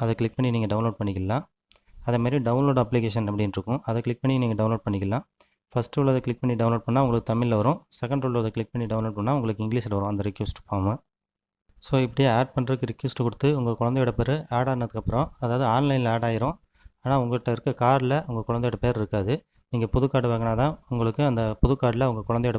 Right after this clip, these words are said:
பேரு பிரிண்ட் ஆகி வரும். அப்படி புது கார்டு வாங்குறதுக்கு, அது எப்படி வாங்குறது,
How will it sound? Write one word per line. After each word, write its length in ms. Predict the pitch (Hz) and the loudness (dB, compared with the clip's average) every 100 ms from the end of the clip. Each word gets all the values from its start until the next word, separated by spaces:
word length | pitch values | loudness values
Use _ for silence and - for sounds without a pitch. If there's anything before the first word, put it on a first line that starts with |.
| 113 | -2
பேரு 120 | 123 - | -2 -2
பிரிண்ட் 200 | 123 120 | -2 0
ஆகி 120 | 120 107 | 2 2
வரும். 180 | 107 - _ _ _ _ - | 0 -4 _ _ _ _ -4
அப்படி 160 | 113 - | -2 0
புது 120 | 127 143 | 2 2
கார்டு 140 | 139 120 | 2 2
வாங்குறதுக்கு, 500 | 120 117 104 101 143 - - | 2 0 0 0 -2 -2 -2
அது 100 | 113 | -2
எப்படி 180 | 113 127 123 | 0 2 2
வாங்குறது, 360 | 117 113 110 | 2 0 0